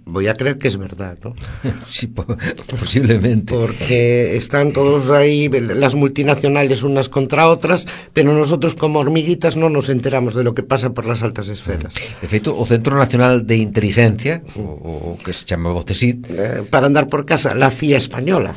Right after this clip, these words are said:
Speaker 2: Eh, xa, justamente, sí. Eh, parece que se está reconvertindo, ¿non?
Speaker 1: Sí, sí, eh, bueno, eh, como ya no hay guerras en el sentido bélico,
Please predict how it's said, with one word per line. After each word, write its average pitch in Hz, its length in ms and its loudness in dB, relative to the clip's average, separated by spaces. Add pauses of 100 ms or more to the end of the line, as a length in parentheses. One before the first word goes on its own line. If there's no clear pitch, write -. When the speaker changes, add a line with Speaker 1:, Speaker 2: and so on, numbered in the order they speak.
Speaker 2:
Eh, 87 160 -6
xa, 104 240 -8
justamente, 98 640 -2
sí. 104 160 -4 (420)
Eh, 117 300 -8
parece 110 240 2
que 127 80 0
se 110 80 0
está 123 160 4
reconvertindo, 107 720 2
¿non? 139 240 -2
Speaker 1:
Sí, 120 480 -8
sí, 131 140 0 (100)
eh, 123 220 0
bueno, 123 360 4
eh, 117 440 2
como 123 240 6
ya 127 160 4
no 135 120 4
hay 135 200 4
guerras 127 400 2
en 123 100 2
el 123 80 0
sentido 127 460 0
bélico, 165 500 0